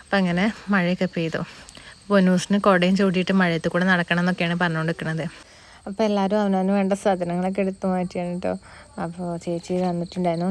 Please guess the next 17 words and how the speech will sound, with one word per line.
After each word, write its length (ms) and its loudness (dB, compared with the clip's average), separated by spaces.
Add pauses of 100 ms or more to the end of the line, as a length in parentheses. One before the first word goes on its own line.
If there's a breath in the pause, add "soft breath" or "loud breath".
ചേച്ചിയൊക്കെ 460 -4
താഴത്തട്ടോ 460 -4 (100)
താമസിക്കുന്നത്. 640 -8 (220)
അപ്പോൾ 240 -6 (200)
അവര്, 280 -4 (320)
ചേച്ചിയും 460 -2
വന്നിട്ടുണ്ടായിരുന്നു. 600 -4 (600 loud breath)
ചേച്ചി 260 0
എന്തൊക്കെ 340 -4
സാധനങ്ങൾ 420 -4
വേണ്ടതൊക്കെ 420 -4
എടുത്ത് 200 -6
വെച്ചിട്ടുണ്ടെന്ന്. 480 -4
അപ്പോൾ 140 0
എല്ലാം 260 0
കൂടെ 200 -2
കൊ-, 220 -2